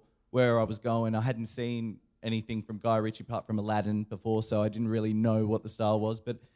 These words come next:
it really just caught me with the, the characters and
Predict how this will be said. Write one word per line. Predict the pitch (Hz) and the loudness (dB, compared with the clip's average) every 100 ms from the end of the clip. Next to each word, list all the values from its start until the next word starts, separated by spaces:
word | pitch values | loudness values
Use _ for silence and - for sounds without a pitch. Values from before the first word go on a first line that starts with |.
| _ _ - | _ _ 2
it | 131 | 6
really | 127 143 151 | 8 8 6
just | 135 123 - | 2 -2 4
caught | 127 117 | 6 6
me | 110 | 4
with | 104 104 95 _ | 2 0 -2 _
the, | 110 104 101 | 2 2 0
the | 104 | -2
characters | - 123 117 113 - 113 110 107 - | 4 6 6 0 -4 -4 -2 -4 -8
and | 104 101 98 98 | -2 0 0 -4